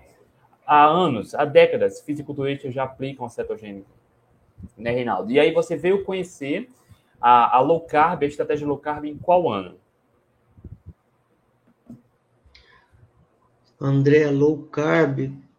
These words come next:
Speaker 2: A low carb, eu, eu, eu acho que faz uns, uns dez ou, uns dez ou quinze anos, mais ou menos, eu não sei ao certo, né?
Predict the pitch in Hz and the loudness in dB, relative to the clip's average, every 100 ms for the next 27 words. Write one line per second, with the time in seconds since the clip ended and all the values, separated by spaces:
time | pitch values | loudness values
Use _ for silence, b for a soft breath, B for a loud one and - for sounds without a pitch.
0 | _ _ _ _ _ _ _ _ _ _ | _ _ _ _ _ _ _ _ _ _
1 | _ _ _ _ _ _ _ _ _ _ | _ _ _ _ _ _ _ _ _ _
2 | _ _ _ - 131 143 156 156 - 151 | _ _ _ -10 0 2 2 0 -2 0
3 | 156 160 170 165 - 151 165 160 - 156 | 0 2 0 -2 -8 2 4 4 0 2
4 | 160 160 - 156 - 175 170 160 165 143 | 2 2 -6 -12 0 2 2 2 0 0
5 | - - 160 143 139 156 175 180 165 151 | -8 -4 -2 0 4 6 8 8 6 4
6 | 131 127 139 139 - - _ _ 143 139 | -2 2 2 2 -4 -18 _ _ -6 0
7 | 135 180 170 165 180 165 165 127 117 135 | 6 6 4 0 0 2 2 2 0 0
8 | 156 160 143 127 139 147 139 160 165 - | 2 4 2 2 0 0 4 4 4 0
9 | 131 117 113 127 131 135 147 | -6 -6 -10 -10 -10 -6 -8